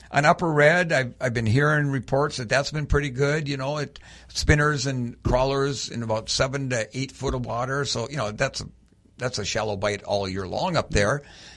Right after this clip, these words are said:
And, um, you know, Lake of the Woods, I've been talking to some people that have been up there, and they've been getting some big fish and a lot of small ones. And, and, um, you know, the Turtle River Lake chain of lakes, you know, it's,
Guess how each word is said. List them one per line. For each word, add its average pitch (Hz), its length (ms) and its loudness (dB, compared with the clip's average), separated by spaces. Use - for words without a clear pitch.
And, 160 340 4
um, 151 420 2
you 208 80 -4
know, 277 220 0
Lake 190 260 2
of 214 80 2
the 190 60 2
Woods, 190 360 2
I've 151 240 -2
been 139 120 -6
talking 143 280 0
to 139 60 -8
some 123 140 -6
people 151 260 0
that 139 60 0
have 127 100 -2
been 143 140 0
up - 140 -6
there, 139 180 0
and 170 100 -2
they've 139 80 -4
been 123 140 -4
getting 131 180 -4
some 113 200 -6
big 123 220 -4
fish 147 460 -4
and 123 180 -6
a - 60 -8
lot 147 140 4
of 151 80 0
small 131 380 2
ones. 143 380 -4
And, 127 180 -6
and, 151 400 0
um, 135 440 0
you 214 120 -6
know, 220 80 0
the 170 100 0
Turtle 185 300 2
River 170 240 0
Lake 170 220 2
chain 165 200 -2
of 160 80 -2
lakes, 160 460 0
you 180 60 -8
know, 175 100 -2
it's, 180 260 -4